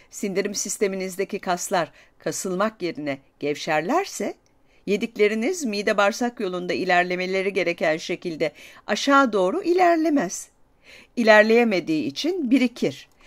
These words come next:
ve birikmeye başlayan besinler bir süre sonra bulantıya yol açar. Östrojen ve progesteron hormonlarından söz ettik.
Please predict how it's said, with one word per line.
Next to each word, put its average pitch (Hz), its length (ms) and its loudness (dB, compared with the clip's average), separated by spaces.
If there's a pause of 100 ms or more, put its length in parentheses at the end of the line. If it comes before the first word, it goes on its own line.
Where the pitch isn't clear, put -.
(200)
ve 175 200 0
birikmeye 175 520 2
başlayan 220 600 2
besinler 190 680 -2 (300)
bir 277 80 4
süre 165 300 0
sonra 180 440 -2
bulantıya 208 540 4
yol 160 180 0
açar. 151 460 -4 (800)
Östrojen 330 760 4
ve 294 220 10
progesteron 262 720 4
hormonlarından 208 840 0
söz 214 300 -4
ettik. - 440 -14